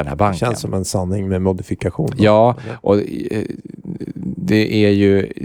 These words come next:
Speaker 1: den som har jobbat med att hantera bankkriser, så det har inte du och jag gjort, men vi har ändå pratat med en del som
Speaker 2: Mm.
Speaker 1: har gjort det. Och då k-, får man ju inte darra på manschetten kring att myndigheten är redo att göra det som krävs.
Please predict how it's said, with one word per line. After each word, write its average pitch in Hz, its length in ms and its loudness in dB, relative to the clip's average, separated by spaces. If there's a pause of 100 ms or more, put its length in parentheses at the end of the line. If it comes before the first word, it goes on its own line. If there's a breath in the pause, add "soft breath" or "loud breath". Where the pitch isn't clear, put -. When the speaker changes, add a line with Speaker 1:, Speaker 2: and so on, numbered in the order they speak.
(100)
Speaker 1:
den 104 220 2
som 95 140 0
har 95 60 4
jobbat 92 360 2
med 90 220 -2
att - 120 -6
hantera 90 340 0
bankkriser, 98 640 0
så 87 220 -4 (120)
det 92 100 -2
har 82 120 2
inte 78 240 0
du 80 180 0
och 87 100 4
jag 104 160 6
gjort, - 260 -12
men 82 260 -4 (260 loud breath)
vi 95 60 -2
har 95 40 4
ändå 87 120 2
pratat 101 340 2
med 104 100 0
en 85 60 0
del 65 140 -4
som 104 120 -8
Speaker 2:
Mm. 98 80 -2
Speaker 1:
har 98 80 -4
gjort - 100 -12
det. 50 100 -4
Och 87 140 0
då 101 340 4 (260)
k-, 101 160 -2
får 101 180 0
man 95 140 2
ju 95 40 2
inte 90 140 -4
darra 85 300 2
på - 80 -12
manschetten 85 580 -2
kring 90 320 -10
att - 340 -10 (240)
myndigheten 90 640 0
är 78 140 -4
redo 80 220 -2
att 78 60 -2
göra 76 200 2
det - 120 -2
som 78 140 -6
krävs. - 540 -2